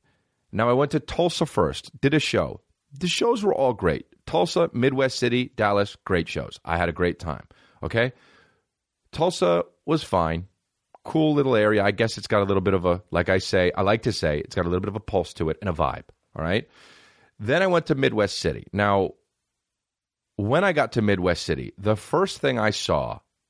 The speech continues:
was Robin. And I mean Robin as in Robin and Batman. And he was walking with another fucking woman that was dressed up in pink pigtails and had on, like, some weird Japanese skirt. Now,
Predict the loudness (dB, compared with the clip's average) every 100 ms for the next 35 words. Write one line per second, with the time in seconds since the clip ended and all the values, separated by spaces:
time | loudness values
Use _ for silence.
0 | _ _ -14 -2 0 0 -2 0 2 0
1 | -4 -14 _ _ _ -2 0 0 0 0
2 | 0 0 0 0 -2 0 0 0 -2 0
3 | 2 2 2 -2 -2 -4 -4 -12 -16 -20
4 | _ _ _ _ _ _ _ _ -4 0
5 | 2 2 2 0 0 0 2 2 2 2
6 | 2 0 -2 0 0 2 2 2 0 -2
7 | -2 -2 0 -2 0 -2 -2 0 -2 0
8 | 2 2 2 -2 _ -16 -6 -2 0 2
9 | 2 2 0 0 -2 0 0 0 0 -2
10 | 0 -4 -4 -6 -8 -8 -4 -4 -4